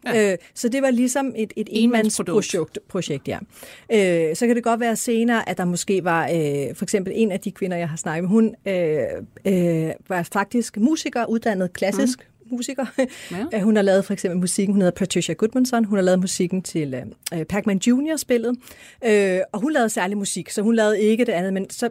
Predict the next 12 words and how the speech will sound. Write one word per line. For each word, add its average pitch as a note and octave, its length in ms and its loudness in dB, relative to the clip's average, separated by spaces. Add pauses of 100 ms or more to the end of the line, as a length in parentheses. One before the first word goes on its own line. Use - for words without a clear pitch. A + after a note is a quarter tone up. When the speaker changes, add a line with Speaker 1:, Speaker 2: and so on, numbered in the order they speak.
(160)
Speaker 2:
så - 180 -12
oversatte A#3 440 4
hun A3 120 -2
så G#3 240 -2 (180)
store, A#3+ 360 0
komplekse G#3+ 600 0
musik A3+ 440 0
til A3+ 180 2
noget, G#3 280 4
der F#3+ 140 2 (280)
lyder, F3+ 280 0
I, F3+ 160 0